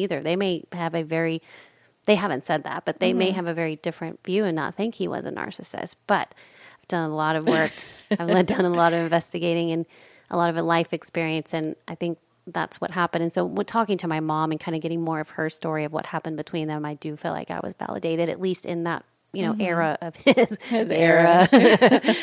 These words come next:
Speaker 1: <laughs> That era of his life where he was married to her, 'cause he was married, like, five times. So
Speaker 2: Yeah.
Speaker 1: I think that that's a very healthy thing to do, to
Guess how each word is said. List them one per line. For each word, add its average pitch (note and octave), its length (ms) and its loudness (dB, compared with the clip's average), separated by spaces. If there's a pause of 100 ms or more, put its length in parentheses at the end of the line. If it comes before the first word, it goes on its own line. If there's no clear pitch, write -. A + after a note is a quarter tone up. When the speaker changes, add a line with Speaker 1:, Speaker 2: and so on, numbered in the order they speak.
Speaker 1:
<laughs> - 100 -16
That G3 180 6
era F3+ 440 2
of E3 100 2
his E3 260 -6
life D#3+ 560 -4
where D#3+ 280 -6
he E3+ 120 -8
was D#3+ 140 -6
married D3 220 -8
to D#3+ 80 -12
her, E3+ 80 -8
'cause - 100 -20
he A#3 60 -2
was A#3 160 -4
married, D#3 240 -6
like, - 180 -12
five - 200 -8
times. - 360 -12
So - 160 -4
Speaker 2:
Yeah. F#3+ 320 -4 (640)
Speaker 1:
I D#3+ 440 -4
think E3 200 -8
that D#3+ 160 -8
that's D#3 220 -8
a F3+ 40 -8
very E3 220 -8
healthy D#3+ 340 -10
thing D#3 220 -10
to E3+ 100 -16
do, E3+ 220 -6
to D#3+ 100 -6